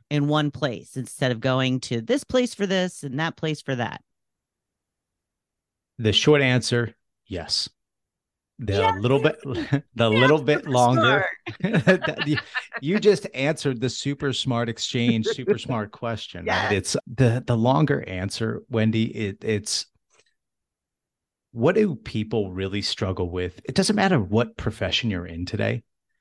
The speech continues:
Speaker 2: One of the biggest struggles is time management and too many choices, right? One of the har-, yeah, everyone wants ch-, optionality, but when you get overwhelmed with having to make too many choices, it actually creates ineffe-,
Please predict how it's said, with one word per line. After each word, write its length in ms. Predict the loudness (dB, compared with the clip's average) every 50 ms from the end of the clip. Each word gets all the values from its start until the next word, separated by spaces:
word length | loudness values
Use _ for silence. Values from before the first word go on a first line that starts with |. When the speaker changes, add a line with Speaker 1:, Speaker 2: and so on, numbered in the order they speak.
| _ _ _ _ _ _ _ _
Speaker 2:
One 180 | -2 0 0
of 40 | 2 0
the 60 | 0
biggest 340 | 0 0 0 2 2 2 0
struggles 520 | 0 0 -2 -2 -2 -2 -4 -6 -6 -6
is 120 | -6 -6
time 300 | -6 -6 -4 -2 0 0
management 480 | 0 2 2 0 0 -2 -4 -8 -14 -20 _ _ _ _ _ _ _ _ _ _ _ _ _ _
and 180 | -2 -2 -2 -2
too 140 | -4 -4 -2
many 220 | -2 0 0 0 -2
choices, 720 | -4 -4 -4 -4 -4 -4 -4 -6 -10 -12 -14 -16 -16 -18 _ _ _ _ _ _
right? 220 | -2 -2 -2 0 2
One 160 | 2 2 4
of 60 | 2
the 80 | 0 -2
har-, 220 | -2 -4 -6 -6 -4
yeah, 160 | -4 -4 -2 0
everyone 460 | 2 4 4 4 4 2 2 2 2
wants 320 | 2 0 0 0 -2 -6
ch-, 160 | -8 -10 -14 -16 -8 -4
optionality, 800 | -4 -2 -2 -2 -2 -2 -2 -2 -2 -2 -4 -4 -4 -6 -10 -12 _ _ _ _ _ _ _ _ _ _ -4
but 120 | -2 0
when 140 | 2 2 4
you 80 | 4
get 220 | 4 2 0 0 0 0
overwhelmed 680 | 2 4 4 4 2 0 0 2 2 2 2 0 -2
with 80 | -4 -4
having 280 | -4 -4 -2 -2 -2 0
to 40 | 0
make 200 | 0 -2 -2 -4
too 100 | -6 -6
many 180 | -4 -4 -4 -6
choices, 580 | -6 -6 -4 -2 0 0 0 -2 -4 -4 -4 -4
it 80 | -2
actually 340 | -2 -2 -2 -4 -6 -6 -8
creates 640 | -10 -10 -6 -4 -2 -2 -2 -2 -4 -6 -8 -10 -8 -4
ineffe-, 360 | -2 -2 -2 -2 -4 -8 -8